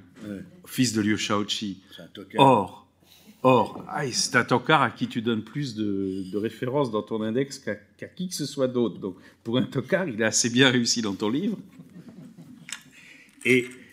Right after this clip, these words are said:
Speaker 2: Liu Yuan, moi, me fascine parce que c'est le fils de Liu Shaoqi, parce qu'il a fait ses classes, euh, au sens, euh, littéral du terme, avec, euh, Xi Jinping, parce que quand même, dans la période charnière de mille neuf deux mille douze, c'est lui qui a engagé le fer dans l'armée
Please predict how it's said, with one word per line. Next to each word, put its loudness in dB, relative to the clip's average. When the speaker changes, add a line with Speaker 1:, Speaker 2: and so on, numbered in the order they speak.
Speaker 2:
Liu 8
Yuan, 8
moi, 4
me 2
fascine 0
parce -2
que -10
c'est -2
le -10
fils -8
de -4
Liu -2
Shaoqi, 2
parce -4
qu'il -8
a -6
fait -10
ses -4
classes, -2
euh, -8
au -8
sens, -8
euh, -18
littéral -12
du -8
terme, -6
avec, -2
euh, -8
Xi -2
Jinping, 2
parce 0
que 2
quand 0
même, 4
dans 0
la -2
période -4
charnière -4
de -2
mille -2
neuf -4
deux -4
mille -2
douze, 0
c'est -4
lui -4
qui -6
a -4
engagé -2
le -2
fer -4
dans -8
l'armée -2